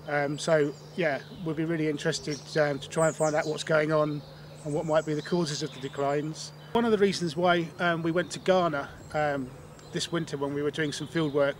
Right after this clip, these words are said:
looking for migrants was because we've had, um, almost ten, I think it is, recoveries of British breeding garden warblers,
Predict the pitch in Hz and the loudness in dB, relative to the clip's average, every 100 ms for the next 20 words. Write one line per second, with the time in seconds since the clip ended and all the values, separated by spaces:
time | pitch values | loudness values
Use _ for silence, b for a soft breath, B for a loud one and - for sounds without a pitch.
0 | - 165 139 147 143 147 143 143 - 165 | -8 -8 -4 -2 2 0 0 -6 -6 -6
1 | 170 - 170 180 165 180 - - 180 170 | -4 -2 -2 -2 2 2 2 0 0 2
2 | 185 185 185 - 196 180 147 151 135 156 | 0 0 -2 0 0 0 0 -4 -4 -4
3 | 156 - B B B 147 - 175 147 135 | -6 -8 B B B -10 -2 -2 0 -2
4 | 143 - 170 143 - 160 143 139 160 160 | -4 -6 -6 -6 -4 -4 -2 2 4 4
5 | 147 143 139 139 139 - | 2 0 0 0 -2 -2